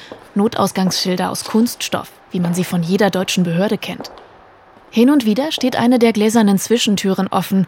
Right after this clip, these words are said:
und gibt den Blick frei auf typisch graue Amtsteppichböden,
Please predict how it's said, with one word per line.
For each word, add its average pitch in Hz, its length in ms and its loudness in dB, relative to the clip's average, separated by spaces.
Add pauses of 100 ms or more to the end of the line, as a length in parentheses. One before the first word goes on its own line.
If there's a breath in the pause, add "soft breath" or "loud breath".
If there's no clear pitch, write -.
(320 loud breath)
und 190 120 -4
gibt - 200 -4
den 185 120 0
Blick 180 220 -4
frei 190 400 -4
auf - 300 -6
typisch 233 480 0
graue 196 400 2
Amtsteppichböden, 175 1000 -2